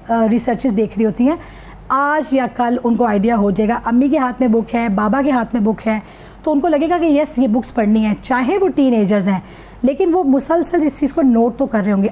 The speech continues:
आज नहीं तो कल, चार साल बाद, maybe by the age of eighteen, twenty, they'll get back on track, but only when and they see कि ये सब कुछ घर में हो रहा है।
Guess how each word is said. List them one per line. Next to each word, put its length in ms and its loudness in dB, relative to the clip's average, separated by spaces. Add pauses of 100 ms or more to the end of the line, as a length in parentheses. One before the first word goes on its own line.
(120)
आज 260 0
नहीं 140 2
तो 120 0
कल, 240 -4
चार 300 -2
साल 220 -2
बाद, 240 -2
maybe 280 2
by 200 0
the 200 0
age 100 -2
of 60 -8
eighteen, 380 0
twenty, 340 2 (320)
they'll 220 0
get 220 -2
back 240 -2
on 160 2
track, 260 -6 (420)
but 60 0 (120)
only 320 2
when 280 0 (480)
and 60 4
they 180 2
see 400 0
कि 60 0
ये 120 2
सब 160 -6
कुछ 160 0
घर 220 0
में 140 2
हो 200 -2
रहा 100 -4
है। 80 -8